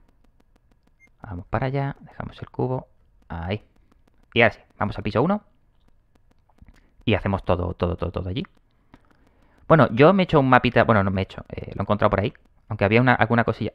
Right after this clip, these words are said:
que no estaba, mm, bien del todo, en las líneas estas que trazaban de conexión. Y, y yo creo que esta casa, o sea, a ver si hay algún arquitecto, ¿vale? Porque pasan cosas muy extrañas.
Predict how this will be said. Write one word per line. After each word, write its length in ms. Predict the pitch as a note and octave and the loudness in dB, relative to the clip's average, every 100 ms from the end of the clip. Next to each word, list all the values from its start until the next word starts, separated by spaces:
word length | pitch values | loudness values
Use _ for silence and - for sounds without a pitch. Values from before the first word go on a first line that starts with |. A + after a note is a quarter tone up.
| _ | _
que 120 | - | -6
no 60 | G2+ | -6
estaba, 420 | - A2 G#2 G2+ - | -2 2 2 0 -4
mm, 480 | A2+ G#2+ G2+ G2+ G2 G#2 _ _ - - _ | -4 -2 -2 -2 -6 -8 _ _ -20 -20 _
bien 160 | G#2+ G#2 | 2 2
del 160 | F#2+ | 2
todo, 260 | - C#3+ F3 | 4 4 4
en 80 | A2 | 0
las 120 | G2 | -2
líneas 340 | G2+ G#2 G2 | -4 -4 -6
estas 180 | - - | -10 -4
que 100 | G2 | -2
trazaban 440 | - - G#2+ G2+ | -2 0 2 2
de 120 | G2 - | 0 0
conexión. 440 | A2 A#2 B2 E3+ - - - - - - - | 0 0 -2 -2 -6 -20 -20 -20 -20 -14 -2
Y, 760 | B2 A2+ A2 G#2+ G#2 G2 F#2+ - _ - | 2 4 2 0 0 -4 -6 -12 _ -6
y 220 | A2 G2+ | -4 0
yo 140 | B2+ | 2
creo 180 | D3 D3+ | 4 2
que 60 | C3+ | 2
esta 180 | - | -2
casa, 440 | A#2+ C3+ D3+ C#3+ A#2+ | 0 0 2 4 4
o 40 | |
sea, 400 | G#2+ F#2 F2+ F2+ - | 2 -2 -2 -8 -10
a 80 | - | -4
ver 100 | A2+ | 0
si 80 | C3+ | 2
hay 40 | |
algún 140 | C3 | 4
arquitecto, 640 | C3 A2 G#2 A#2 - D#3 F#3 _ _ _ | 2 0 2 2 2 -2 -4 _ _ _
¿vale? 300 | G2+ G#2 C#3 | -4 -2 -2
Porque 280 | F#2+ - F#2+ | -4 -4 0
pasan 280 | G#2 G#2+ B2+ | 0 0 0
cosas 220 | B2+ B2+ | -2 0
muy 140 | A2+ | 0
extrañas. 360 | G2 - - | -2 -6 -12